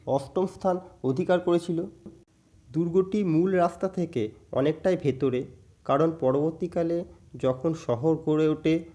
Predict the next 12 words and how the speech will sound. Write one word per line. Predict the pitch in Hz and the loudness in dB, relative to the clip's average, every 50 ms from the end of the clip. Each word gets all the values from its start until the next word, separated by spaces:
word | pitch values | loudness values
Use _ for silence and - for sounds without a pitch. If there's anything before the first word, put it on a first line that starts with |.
| - _ - | -16 _ -2
ও | 139 143 | 0 2
রাস্তা | 135 123 120 123 127 - - 165 | 2 2 2 0 -2 -2 0 2
নির্মিত | 160 160 160 165 175 160 165 151 143 131 | 2 2 4 2 2 0 0 0 0 2
হয়, | 131 123 120 143 - - - - - - - - | 2 0 0 -2 -6 -14 -20 -20 -20 -20 -8 -2
তখন | - 127 127 - - 165 165 143 | -2 -2 0 0 -2 -4 -2 0
রাস্তাটি | 127 123 127 131 - - 147 143 143 - 160 160 165 - - - - - | 0 0 -2 -2 -2 -4 -4 -4 -2 -2 -2 -2 -2 -6 -12 -20 -14 -12
দুর্গ | 131 117 131 143 143 147 151 165 170 170 170 - - - - - - | -6 -4 -2 -2 -2 -2 0 0 0 0 -2 -8 -16 -20 -20 -6 -2
অনেকটা | - 131 143 147 147 - 175 160 | 2 2 2 2 2 2 0 0
দূর | 139 - 143 147 147 143 | 2 0 0 0 0 0
দিয়েই | - 165 170 170 | 2 2 4 4
নির্মিত | 170 160 151 156 160 160 160 170 | 4 2 2 2 2 2 2 2
হয়েছিল। | 170 160 170 165 160 - 175 160 | 2 4 4 2 2 2 0 0